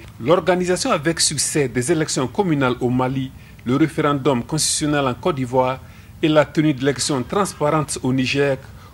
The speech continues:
au Bénin, au Cap-Vert, au Ghana et en Gambie. La Gambie, où justement le président Diamé, défait dans les urnes, rejette les résultats et signe le doigt à la gâchette qu'il ne bougera point. En vue de sauver la paix, les chefs d'État de la cedeao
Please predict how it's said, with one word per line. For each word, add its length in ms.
au 140
Bénin, 400
au 100
Cap-Vert, 720
au 100
Ghana 400
et 140
en 80
Gambie. 580
La 200
Gambie, 600
où 100
justement 440
le 140
président 420
Diamé, 400
défait 420
dans 160
les 320
urnes, 200
rejette 500
les 100
résultats 580
et 120
signe 520
le 140
doigt 280
à 60
la 140
gâchette 400
qu'il 180
ne 100
bougera 440
point. 280
En 140
vue 180
de 100
sauver 320
la 140
paix, 340
les 100
chefs 220
d'État 260
de 120
la 100
cedeao 640